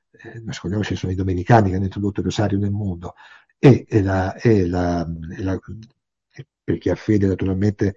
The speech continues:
sotto indicazione della Madonna al Beato Lano della Rupe, e la cultura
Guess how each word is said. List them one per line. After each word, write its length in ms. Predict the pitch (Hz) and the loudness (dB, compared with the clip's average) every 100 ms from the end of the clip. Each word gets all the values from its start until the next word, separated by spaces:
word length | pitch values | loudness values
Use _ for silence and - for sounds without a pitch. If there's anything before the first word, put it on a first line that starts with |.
| _ | _
sotto 300 | _ - 95 | _ 0 0
indicazione 800 | 98 95 95 87 - 107 101 104 | 0 0 0 -2 -2 0 0 0
della 180 | - 101 | 0 0
Madonna 600 | 95 95 107 104 104 110 | 0 0 0 2 0 -2
al 180 | - 101 | -2 -2
Beato 340 | 101 110 110 | 2 2 2
Lano 220 | 104 110 104 | 0 0 0
della 160 | 107 | 4
Rupe, 380 | 127 120 98 - _ - - - _ _ | 4 4 0 -10 _ -20 -20 -20 _ _
e 280 | 151 120 - | 6 6 4
la 180 | 117 120 | 0 4
cultura 800 | 123 120 - 98 90 101 123 | 4 4 0 -6 -4 -2 -2